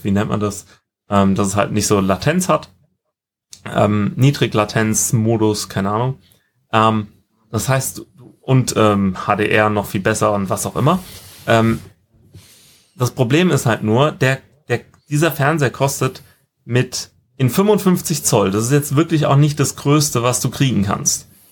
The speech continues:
Den krieg-, das ist eigentlich das Kleinste, was du von dem kriegen kannst. Mit in fünfundfünfzig Zoll kostet dieser Fernseher, ich glaub, zwei drei oder so.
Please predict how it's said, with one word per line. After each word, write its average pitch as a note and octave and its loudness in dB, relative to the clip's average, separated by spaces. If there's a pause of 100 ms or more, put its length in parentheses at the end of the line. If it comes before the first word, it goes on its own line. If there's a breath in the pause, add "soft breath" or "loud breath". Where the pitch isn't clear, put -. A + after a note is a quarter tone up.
(140)
Den A2 -2
krieg-, - -2
das A#2 -2
ist A#2+ 0
eigentlich B2+ -2
das - -2
Kleinste, D3+ -2
was G#2 -2
du G#2+ -4
von G#2 -2
dem G#2 -2
kriegen G#2+ -2
kannst. - -8 (300)
Mit A#2 -2
in B2+ -2 (100)
fünfundfünfzig F#3 0
Zoll D3+ 0
kostet C3 -4
dieser D3 0
Fernseher, B2+ 0
ich F#2+ -4
glaub, - -4 (320 soft breath)
zwei A2+ 0
drei A2+ 0 (840)
oder C3+ 0
so. D3 0